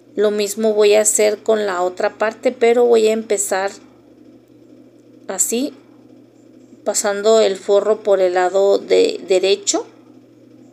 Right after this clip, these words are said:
y lo voy alineando bien hasta llegar acá abajo en donde está la curva. Aquí te muestro que está la curva y voy a empezar ahí donde está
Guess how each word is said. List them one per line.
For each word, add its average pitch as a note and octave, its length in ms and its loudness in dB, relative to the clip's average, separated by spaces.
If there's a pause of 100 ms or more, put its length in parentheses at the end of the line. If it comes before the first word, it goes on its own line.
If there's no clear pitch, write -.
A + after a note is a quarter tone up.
(300)
y G#3 160 -6
lo G#3+ 140 2
voy F#3+ 180 2
alineando F#3+ 640 -2
bien G#3 260 -2
hasta G#3 260 -4
llegar F3 380 -2
acá F#3+ 260 -4
abajo G3 340 -2
en A3 100 0
donde F#3 260 -4
está F3+ 260 -4
la F#3+ 160 -2
curva. A3+ 520 0 (760)
Aquí G3+ 280 -10
te G3+ 180 0
muestro A#3 440 -4
que A3 80 -6
está F#3+ 260 -4
la F#3+ 160 -4
curva A#3 480 0 (1500)
y G3 100 -6
voy F#3+ 280 0
a G#3 160 4
empezar F#3+ 520 -4
ahí G3 360 -2
donde G#3+ 280 -2
está F#3 540 -4